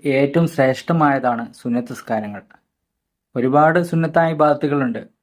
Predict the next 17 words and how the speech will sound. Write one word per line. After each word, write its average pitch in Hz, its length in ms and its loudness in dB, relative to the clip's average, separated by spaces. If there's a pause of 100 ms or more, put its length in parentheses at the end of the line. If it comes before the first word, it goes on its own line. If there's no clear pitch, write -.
(140)
ആ 143 120 -2
ഇബാദത്തുകളുടെ 156 640 2
കൂട്ടത്തിൽ 170 540 -2 (600)
ഏറ്റവും 139 400 2
ശ്രേഷ്ഠമായത് 151 760 2
ഏതാണ്? 120 420 2 (500)
സുന്നത്ത് 156 460 0
നിസ്കാരങ്ങളാണ്. 113 720 -2 (1120)
ഫർള് 165 300 4
നിസ്കാരങ്ങളിൽ 175 720 2
സംഭവിക്കുന്ന 143 920 0 (100)
പിഴവുകളും 156 800 0 (420)
മറവി 160 460 2
കാരണം 170 420 0 (160)
നഷ്ടപ്പെട്ടു 170 600 -4
പോയ 143 400 2 (220)
ഫർളുകളും 160 800 0